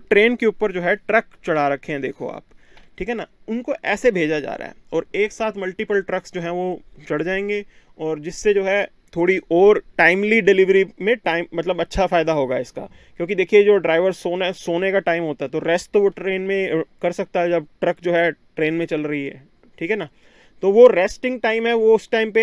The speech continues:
एक तरीके से ड्राइवर ट्रक में रेस्ट कर सकता है, फिर जो है वो उतर के वापस रोड पे जो है ट्रक को आगे लेके जा सकता है, अपनी जर्नी कंटिन्यू कर सकता है। तो थोड़ा फास्ट यहाँ पे एक तरीके से लॉजिस्टिक्स अरेंजमेंट आपका हो जाएगा।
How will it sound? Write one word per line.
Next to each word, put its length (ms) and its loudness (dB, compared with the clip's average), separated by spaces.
एक 300 -2
तरीके 280 -2
से 240 0
ड्राइवर 300 0
ट्रक 240 -4
में 100 -4
रेस्ट 240 -6
कर 100 -4
सकता 300 -8
है, 80 -2
फिर 280 0
जो 120 -2
है 200 -2
वो 180 0
उतर 200 -4
के 160 -2
वापस 400 -2
रोड 260 -2
पे 120 -4
जो 100 -4
है 140 -2
ट्रक 280 -6
को 80 0
आगे 220 0
लेके 220 2
जा 100 4
सकता 240 -6
है, 60 -2
अपनी 160 -6
जर्नी 300 -2
कंटिन्यू 380 -6
कर 120 -2
सकता 280 -10
है। 60 -8
तो 100 -6
थोड़ा 380 2
फास्ट 540 -4
यहाँ 220 -4
पे 200 -2
एक 100 -6
तरीके 300 -6
से 140 -4
लॉजिस्टिक्स 540 -6
अरेंजमेंट 420 -4
आपका 320 -4
हो 140 10
जाएगा। 420 -4